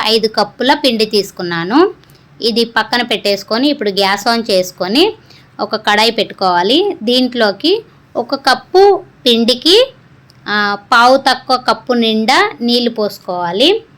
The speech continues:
అంటే టూ థర్డ్ కప్ అంటాం కదా, అలా ఐదు కప్పుల పిండికి ఐదు, కొంచెం తక్కువ ఒక కప్పు నిండా నీళ్లు వేసుకున్నాను అన్నట్టుగా.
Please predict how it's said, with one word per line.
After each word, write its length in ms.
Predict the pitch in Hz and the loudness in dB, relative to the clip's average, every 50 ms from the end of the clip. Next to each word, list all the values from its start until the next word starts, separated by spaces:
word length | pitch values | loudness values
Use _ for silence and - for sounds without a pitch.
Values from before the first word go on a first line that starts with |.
| _ _ _ _ - | _ _ _ _ -10
అంటే 180 | 214 - 285 294 | -4 -2 -2 -2
టూ 480 | 294 294 - 277 262 254 254 254 226 - - _ _ _ _ _ _ _ _ _ _ - | -2 0 0 2 2 2 0 -2 -4 -6 -12 _ _ _ _ _ _ _ _ _ _ -2
థర్డ్ 240 | 247 233 233 226 233 | 0 2 2 0 0
కప్ 300 | 233 233 220 220 - 214 | -2 -2 -2 -2 -2 -4
అంటాం 380 | 208 202 196 214 202 196 196 | -4 -2 -2 -4 -4 -4 -4
కదా, 340 | 190 202 196 247 269 285 - - | -4 -4 -2 -2 -2 -2 -2 -4
అలా 240 | 202 196 190 170 - - _ - - _ - - _ _ _ _ _ _ _ - - | -4 -4 -4 -4 -6 -10 _ -20 -20 _ -20 -20 _ _ _ _ _ _ _ -8 -2
ఐదు 640 | 202 220 240 240 220 240 240 233 226 220 214 208 202 - - - _ - - _ _ _ _ _ - | 0 0 2 2 2 2 2 4 4 4 4 2 0 -2 -6 -12 _ -20 -20 _ _ _ _ _ -4
కప్పుల 320 | 196 208 202 - 233 220 214 | -4 -4 -2 -2 0 0 0
పిండికి 720 | 208 - 233 214 220 220 247 240 - 339 415 508 554 - - - - _ _ _ - _ _ - _ _ _ _ - | 0 0 -2 0 0 0 0 0 2 4 4 4 2 0 -6 -20 -20 _ _ _ -20 _ _ -20 _ _ _ _ -4
ఐదు, 460 | 214 220 240 254 240 226 262 254 214 - - _ _ _ _ _ _ _ _ _ - | 0 0 0 0 0 0 -2 -2 -2 -4 -10 _ _ _ _ _ _ _ _ _ -2
కొంచెం 380 | 233 233 233 233 - 247 240 | -2 0 0 0 0 0 0
తక్కువ 600 | 233 233 226 220 - - - 285 302 349 392 403 403 - _ _ _ _ _ - _ - | 0 0 -2 -2 -4 -2 0 2 2 4 2 0 -2 -8 _ _ _ _ _ -20 _ -14
ఒక 160 | - 214 - - | -14 -14 -14 -6
కప్పు 320 | - 233 220 - - 220 | -4 -2 -2 -2 -4 -4
నిండా 320 | 214 214 214 214 233 262 | -2 -2 0 2 4 4
నీళ్లు 360 | 269 262 254 233 226 220 220 214 | 4 4 4 2 2 2 0 0
వేసుకున్నాను 720 | 202 190 214 214 214 - - - 196 190 180 175 170 165 | 0 0 0 -2 -2 -4 -6 -6 -4 -4 -2 -2 -2 -4
అన్నట్టుగా. 600 | 160 170 170 165 160 185 180 208 262 320 427 | -4 -4 -6 -6 -8 -4 -2 2 2 2 2